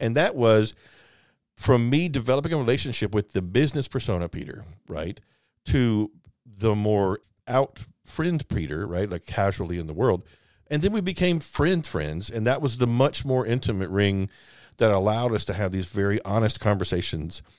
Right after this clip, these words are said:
about a lot of different things, right? And so, especially our religions, which is, you know, next to bringing up abortion, your religion's gonna, it's gonna light things on fire, right? You can have very contentious conversations. So, it, yeah, that, that persona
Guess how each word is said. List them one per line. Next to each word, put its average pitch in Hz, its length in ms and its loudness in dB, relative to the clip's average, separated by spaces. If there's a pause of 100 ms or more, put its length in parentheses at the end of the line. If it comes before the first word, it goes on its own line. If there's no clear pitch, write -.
(300)
about 120 280 4
a 104 60 4
lot 107 200 2
of 104 40 -2
different 107 220 -6
things, 78 340 -8
right? 107 220 -6
And 107 260 -6
so, 113 380 2
especially 131 420 2
our 107 80 6
religions, 104 460 2
which 104 220 4
is, 110 240 4 (360)
you 92 100 -6
know, 82 160 -4 (380)
next 101 260 -2
to 82 180 -6 (120)
bringing 107 320 0
up 98 160 0
abortion, 101 520 -2
your 87 100 -6
religion's 92 420 -2
gonna, 87 240 -2 (140)
it's 101 160 -6
gonna 101 180 -2
light 87 240 0
things 87 200 -2
on 85 80 -4
fire, 117 360 2
right? 92 160 0
You 113 120 -2
can 113 100 -6
have 101 200 2
very 98 260 0
contentious 104 480 0
conversations. - 640 -8 (720)
So, 87 300 6 (880)
it, 113 180 -4 (300)
yeah, 101 240 4
that, 117 240 -2
that 127 180 2
persona 143 480 2